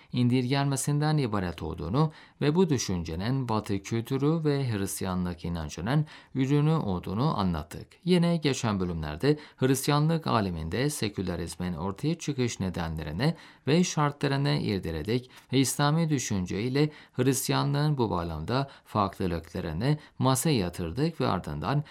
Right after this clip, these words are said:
sekülerizm düşüncesinin fikri temelleri olan hümanizm ve bilimselcilik ve akılcılık ve liberalizm ilkelerinden söz ettik. Şimdi sohbetimizin devamında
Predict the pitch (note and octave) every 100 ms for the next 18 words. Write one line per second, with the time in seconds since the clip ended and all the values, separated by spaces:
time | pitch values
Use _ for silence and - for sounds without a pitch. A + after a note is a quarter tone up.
0 | - - C3 B2 C#3 C#3+ D3 D3+ D3 A#2+
1 | - G2 F2 D#2+ - D2+ A#2+ B2+ G2 F#2
2 | F#2+ F2+ F#2 F2 E2 E2+ D#2+ D#2+ B2+ D#3
3 | - - _ _ _ _ _ _ _ _
4 | - D3 E3+ F3 G3 F#3 F3 E3 D#3+ C3+
5 | C3 C3 B2+ C3 C3 B2+ C3+ D3+ D3+ C#3
6 | A#2 A#2 A#2 - A#2+ C3 C#3 E3+ C3+ B2+
7 | A#2+ A#2+ B2 C#3 D3+ B2+ G2+ - F2+ E2+
8 | D#2 B2 F3+ D#3+ A2+ F2 - E2 - -
9 | F#3 E3+ E3 - C3+ B2+ B2 B2+ B2+ D3
10 | G#2+ F2+ E2+ D#2 G#2+ D#3